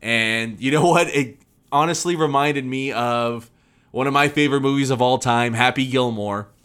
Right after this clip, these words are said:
and a scene where Happy's talking to Chubbs Peterson.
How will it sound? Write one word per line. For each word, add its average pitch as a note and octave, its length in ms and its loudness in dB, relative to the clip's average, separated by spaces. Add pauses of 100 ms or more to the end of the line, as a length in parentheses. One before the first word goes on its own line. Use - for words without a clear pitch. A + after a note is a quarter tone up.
(280)
and A#2+ 160 -4
a C3 40 0
scene C3+ 300 -2
where B2 120 0
Happy's A#2+ 420 0
talking A#2 320 -2
to A2+ 80 -4
Chubbs G#2 320 -4
Peterson. E2 560 -12